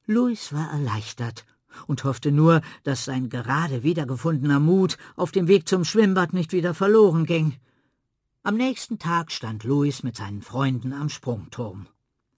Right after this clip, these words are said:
„Wer traut sich zuerst?“, fragte die Lehrerin. Sofort stimmte der Club der Verlierer an. „Louis, Louis!“ Louis horchte in sich hinein. War sein Mut noch da? Ja,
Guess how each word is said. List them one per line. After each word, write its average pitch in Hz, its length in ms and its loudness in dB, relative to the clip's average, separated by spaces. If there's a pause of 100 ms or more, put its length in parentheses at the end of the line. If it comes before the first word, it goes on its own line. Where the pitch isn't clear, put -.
„Wer 349 360 0
traut 202 340 2
sich 190 200 -6
zuerst?“, 185 680 -2 (300)
fragte 117 420 -6
die 123 100 -4
Lehrerin. 131 580 -2 (1080)
Sofort 139 580 -2
stimmte 139 400 -4
der 107 120 -10
Club 131 260 -8
der 110 120 -10
Verlierer 117 520 -6
an. 127 280 0 (520)
„Louis, 330 920 4
Louis!“ 339 920 2 (800)
Louis 160 640 4
horchte 123 360 -4
in 117 120 -6
sich 110 160 -8
hinein. 113 340 -4 (1000)
War 110 220 -8
sein 110 260 -6
Mut 127 260 -2
noch 127 180 -2
da? 143 280 0 (1300)
Ja, 269 420 4